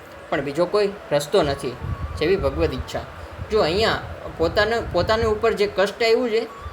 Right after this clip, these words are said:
એને શ્રી ઠાકોરજીની કૃપા માને છે કે મારાથી જે કંઈ અપરાધ થયો હશે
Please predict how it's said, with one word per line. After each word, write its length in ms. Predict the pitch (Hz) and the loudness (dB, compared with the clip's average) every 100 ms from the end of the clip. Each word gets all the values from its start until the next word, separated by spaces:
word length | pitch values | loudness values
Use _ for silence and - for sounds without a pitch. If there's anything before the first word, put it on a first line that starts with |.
| 190 | 0
એને 140 | 220 | 0
શ્રી 160 | 240 262 | 0 -2
ઠાકોરજીની 640 | - 160 - 208 208 254 | -2 0 2 2 4 0
કૃપા 340 | 247 202 226 | 0 2 2
માને 260 | 202 185 165 | 2 2 0
છે 160 | 147 135 | -2 -4
કે 180 | - 226 | -2 0
મારાથી 380 | 170 190 220 | 4 2 2
જે 160 | 220 185 | 2 0
કંઈ 180 | 202 240 | 4 2
અપરાધ 320 | 180 220 240 | 4 4 2
થયો 320 | 233 - 247 | 2 2 4
હશે 340 | 247 208 175 | 4 4 -2